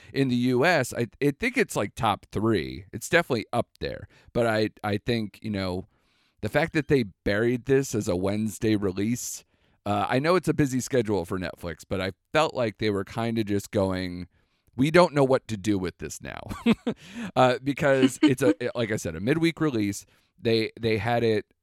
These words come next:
Speaker 1: you know, in the middle of what potentially would have been more of an Oscar run. I had, I had feelings of, although I liked the other, uh, the movie I'm about to mention more, um, it feels like when they released The King last year, when they,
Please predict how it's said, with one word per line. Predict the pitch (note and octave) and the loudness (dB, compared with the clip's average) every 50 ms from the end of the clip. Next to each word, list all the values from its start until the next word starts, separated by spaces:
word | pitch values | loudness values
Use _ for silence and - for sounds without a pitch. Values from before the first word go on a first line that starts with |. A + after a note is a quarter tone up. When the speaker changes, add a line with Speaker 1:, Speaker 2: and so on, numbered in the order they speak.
| _ _ _ | _ _ _
Speaker 1:
you | - A#2 G#2+ | -2 0 0
know, | G2+ G2 - - | 0 -2 0 2
in | C3 B2+ B2 | 2 2 2
the | B2 | 2
middle | A2+ A#2 B2+ C3 C3+ C3 B2+ - | 0 2 2 4 4 4 2 2
of | - G#2+ G#2+ G2 G2 | 0 0 -2 -2 0
what | G#2 A2 A2+ A2 - - _ - | 0 2 2 2 0 -4 _ -12
potentially | A2+ G2 - - - A#2 A#2+ B2+ C3 - - F3 E3 F3 F#3+ G3+ F#3+ - _ _ _ _ _ _ _ - | -12 -10 -10 -10 -8 -6 -6 -6 -4 -4 -4 -4 -2 -4 -4 -6 -8 -10 _ _ _ _ _ _ _ -2
would | B2 C#3+ D3+ D#3 | 0 2 4 4
have | D#3+ D3 C3+ | 2 2 0
been | D#3 D3+ D3+ D#3 E3 E3 D#3+ D3 | 0 0 0 0 -2 -6 -8 -4
more | A#2+ C#3 C#3 C3+ | 0 2 2 4
of | B2 | 2
an | B2+ B2 | 2 0
Oscar | B2 B2 C3+ C3 - - D#3 | 0 0 -2 -2 -2 -2 -2
run. | D3+ D3+ D3+ D3+ D#3 C#3+ - - - - | 0 0 0 -2 -2 -6 -8 -14 -12 -6
I | - B2+ | -4 2
had, | D3 F3 A3 F#3+ - - | 4 4 4 2 2 0
I | - C3 D3+ | 2 4 4
had | E3+ E3 C3 | 4 4 2
feelings | - - D3+ D3+ D3 C#3+ C#3+ C3+ B2+ A#2+ - | 0 0 2 2 4 2 2 0 -2 -4 -6
of, | - - G#2 G#2+ G#2+ G#2 G2+ G2+ G2 G2 F#2 - - - | -6 -4 0 0 2 2 2 0 -2 -2 -4 -8 -6 -2
although | A2 G#2+ G#2 A2 G#2 G#2 | -2 0 2 2 2 2
I | G2 F#2+ | 0 0
liked | F#2+ G2+ G2 F#2+ - _ _ | 0 -2 -2 -4 -6 _ _
the | - F#2 F#2+ G#2 | -6 -2 -2 -2
other, | G#2+ G2 - - - | -2 -4 -8 -10 -10
uh, | F#2+ G2+ F2+ | -8 -8 -8
the | E2 F#2+ F#2+ | -8 -8 -6
movie | G2 G2 F#2 F#2+ F#2+ | -6 -6 -4 -6 -6
I'm | F#2 F2 | -8 -6
about | F2 F#2 G#2 A2 - | -4 -2 -2 -2 -4
to | - F2+ | -4 -8
mention | F#2 F2+ E2+ E2+ - F2+ E2+ | -8 -8 -10 -10 -10 -10 -10
more, | E2+ F2 F#2+ G2+ A2 G2 F2+ F2 E2 E2 E2+ - _ _ _ _ - | -8 -6 -4 -2 -2 -2 -2 -4 -6 -8 -10 -12 _ _ _ _ -8
um, | F#2+ G2+ G2 F#2+ - - - | -6 -4 -4 -6 -6 -8 -10
it | B2+ - - | -10 -4 0
feels | E3+ G3 A3+ A#3 A3+ | 0 2 2 0 0
like | G3+ F#3 E3 D#3 - | 0 0 0 0 0
when | D#3 D3 C#3+ | -2 0 2
they | C3+ B2+ | 2 2
released | A#2 A2 A#2+ C3 C3 - - - | 2 0 0 -2 -4 -4 -6 -6
The | G#2 | -6
King | - - - - A#2 A#2+ C3 C#3+ | -6 -6 -4 -2 -2 0 0 0
last | D3 D3+ D3 D3 D3+ D3+ - - - | 0 0 0 0 -2 -4 -6 -4 -2
year, | E3 D#3+ E3 E3+ F3+ F3+ - _ _ _ _ _ _ - | -2 0 0 -2 -4 -6 -10 _ _ _ _ _ _ -6
when | - B2+ C3 C3 B2+ B2 A#2+ A#2+ - B2+ | 0 2 4 4 4 2 2 0 -4 -2
they, | A#2+ B2+ B2 A#2+ A#2+ | 0 2 2 2 2